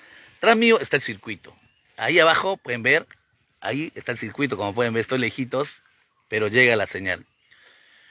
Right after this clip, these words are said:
Eh, he llegado hasta acá con mi amigo Florentini T V, porque él va a ser, eh, está como representante de la finla con el tema del medio ambiente. Entonces, nosotros, como siempre, tratando de darles la información a todos ustedes.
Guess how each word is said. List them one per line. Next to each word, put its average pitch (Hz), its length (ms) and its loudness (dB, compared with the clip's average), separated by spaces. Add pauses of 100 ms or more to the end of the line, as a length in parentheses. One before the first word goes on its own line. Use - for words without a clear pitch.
(120)
Eh, 120 540 4
he 151 120 2
llegado 139 280 6
hasta 110 200 -2
acá 127 140 -2
con 120 120 -8
mi 107 60 -6
amigo 117 200 -4
Florentini 98 500 -6
T 101 140 -2
V, 131 220 2
porque - 240 -8
él 107 80 -2
va 107 60 0
a 104 40 -8
ser, 110 380 -2
eh, - 500 -10
está 117 220 -6
como 95 840 -4
representante 110 580 -2
de 98 40 -2
la 95 100 -4
finla 120 480 0 (560)
con 104 160 -8
el 95 140 -6
tema 113 340 2
del 98 100 -2
medio 113 280 0
ambiente. 113 600 0 (600)
Entonces, 113 540 -2 (580)
nosotros, 156 320 0
como 117 180 -2
siempre, 147 320 2
tratando 120 380 0
de 104 100 2
darles 113 280 2
la 101 40 -4
información 95 600 -4
a 95 80 -6
todos 95 260 -6
ustedes. 92 520 -10